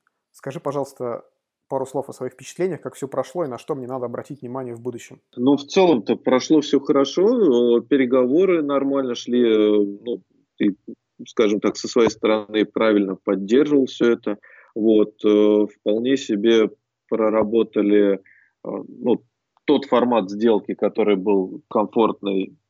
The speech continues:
Speaker 2: для нас. Я могу сказать, да, что мы в Волгограде провели, то есть это было действительно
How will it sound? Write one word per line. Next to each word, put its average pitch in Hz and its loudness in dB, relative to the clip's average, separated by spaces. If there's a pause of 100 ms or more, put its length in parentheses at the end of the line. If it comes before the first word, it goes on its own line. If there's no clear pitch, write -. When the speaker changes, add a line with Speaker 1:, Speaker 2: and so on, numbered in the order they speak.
(260)
Speaker 2:
для 101 0
нас. 131 -2 (140)
Я 110 2
могу 135 2
сказать, 123 0
да, 131 2
что - -8
мы 101 -4
в 90 -8
Волгограде 104 0
провели, 101 -2
то - -12
есть - -10
это - -6
было 98 -2
действительно 98 -10